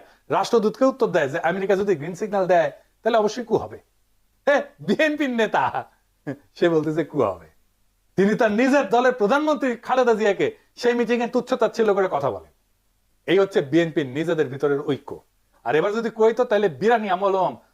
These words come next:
কচু খেতি, আহ, ওয়াকারের পথ বালক কেউ আগায় আসতো না। উল্টা এরা জেনারেল মাহবুবের মতো বিএনপি-কে গালিগালাজ করতো।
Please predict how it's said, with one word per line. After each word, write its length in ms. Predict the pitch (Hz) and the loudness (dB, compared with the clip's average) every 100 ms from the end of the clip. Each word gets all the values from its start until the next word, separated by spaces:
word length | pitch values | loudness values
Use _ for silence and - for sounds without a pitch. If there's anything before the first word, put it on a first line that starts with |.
| _ | _
কচু 240 | 214 233 226 | -2 0 0
খেতি, 520 | 170 - 196 160 - _ _ 131 | 0 0 -2 -2 -8 _ _ -6
আহ, 120 | 147 135 | -4 0
ওয়াকারের 580 | 143 139 135 208 240 226 233 | 2 4 2 2 2 0 0
পথ 120 | 185 | -2
বালক 280 | 190 190 - | 0 0 0
কেউ 160 | 220 | 0
আগায় 240 | 240 165 113 | 2 -2 -6
আসতো 240 | - 110 | -10 -20
না। 280 | - - _ _ _ _ 220 | -20 -20 _ _ _ _ 0
উল্টা 300 | 262 269 254 | 0 2 2
এরা 140 | 254 | 2
জেনারেল 320 | 226 240 247 | 0 2 2
মাহবুবের 420 | 226 202 220 247 | 2 0 0 -2
মতো 280 | 247 240 190 - | -2 -2 -4 -8
বিএনপি-কে 440 | 139 247 247 233 226 | -2 0 0 0 2
গালিগালাজ 460 | 196 190 151 - | 2 2 0 -4
করতো। 260 | - - | -12 -20